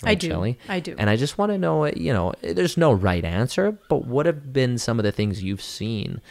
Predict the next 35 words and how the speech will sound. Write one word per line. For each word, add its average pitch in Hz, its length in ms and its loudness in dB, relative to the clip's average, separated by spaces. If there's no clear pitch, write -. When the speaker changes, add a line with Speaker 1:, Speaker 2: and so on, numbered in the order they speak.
Speaker 2:
uh, - 140 -2
as 95 180 0
a 92 60 -4
coach - 560 -2
that 92 280 0
helps, - 720 0
um, 87 400 -4
fitness - 540 -4
enthusiasts 87 800 -4
become 90 500 -4
better 92 480 -2
at, 80 280 -4
um, 110 360 -10
let's - 220 -6
just - 160 -8
say, 76 300 -6
the - 120 -10
fitness - 400 -10
routines, 78 340 -8
or 87 60 -6
just 110 160 -2
actually 92 460 -4
become 92 260 -6
more 90 140 -6
motivated 82 420 -8
to 82 80 -10
show 92 220 -2
up 87 180 -2
when 95 140 -4
it's - 120 -10
in 71 80 -8
a - 20 -10
group 98 380 -6
capacity 131 640 -2
Speaker 1:
Mm-hmm. 247 160 -2